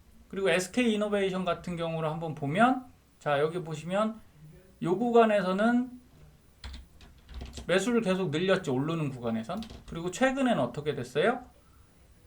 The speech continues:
주가가 내려가고 있기 때문에 이렇게, 예, 줄이는 겁니다. 이 에서 사 프로까지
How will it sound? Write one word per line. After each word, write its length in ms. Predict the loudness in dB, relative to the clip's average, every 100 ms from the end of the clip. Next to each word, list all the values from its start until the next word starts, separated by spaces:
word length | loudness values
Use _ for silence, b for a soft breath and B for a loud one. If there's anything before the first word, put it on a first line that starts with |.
| -20 -20 _ _ -12 -10 -10 -12
주가가 440 | -4 4 6 8
내려가고 520 | 6 4 2 0 -2
있기 280 | -6 -6 -6
때문에 540 | -4 -2 -2 -2 -2 -12 -20 _ _ _ -4
이렇게, 600 | -2 -2 -2 0 0 -2 -16 -20 -20 _ -12 -2
예, 280 | 0 0 0
줄이는 480 | 0 4 6 6
겁니다. 420 | 4 0 0 -6 -18 -20 _ -10
이 140 | -4
에서 180 | -2 -4
사 180 | -2 -4
프로까지 800 | -4 -8 -6 -2 -2 -2 -4 -6